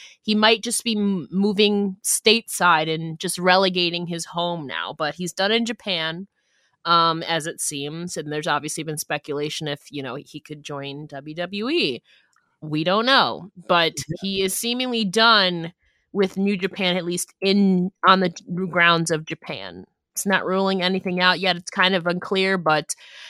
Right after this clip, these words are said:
Speaker 1: yeah, seemingly he said, "Peace, hashtag switchblade era." So we don't know what his next move is gonna be. It could be in a lot of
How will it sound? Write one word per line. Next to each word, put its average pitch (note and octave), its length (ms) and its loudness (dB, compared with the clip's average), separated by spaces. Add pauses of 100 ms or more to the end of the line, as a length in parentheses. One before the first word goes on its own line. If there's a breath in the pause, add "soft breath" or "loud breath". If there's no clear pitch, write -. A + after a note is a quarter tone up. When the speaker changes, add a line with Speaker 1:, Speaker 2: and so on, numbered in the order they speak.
Speaker 1:
yeah, G3 300 6
seemingly A3+ 560 2
he G3+ 80 2
said, F3+ 280 -2
"Peace, F#3 520 -2
hashtag F#3+ 540 0
switchblade E3 720 -6
era." D3+ 400 -8
So D3 400 -4 (300 loud breath)
we F#3+ 80 -2
don't G#3 160 2
know G#3 100 4
what G3+ 140 4
his F3 160 0
next E3+ 280 -2
move F#3+ 360 2
is G3+ 140 -2
gonna A3 220 2
be. G#3 220 -4
It G3 100 0
could F3+ 160 -4
be F#3 120 -4
in E3+ 60 -2
a E3 60 -2
lot E3+ 240 2
of F3 80 -6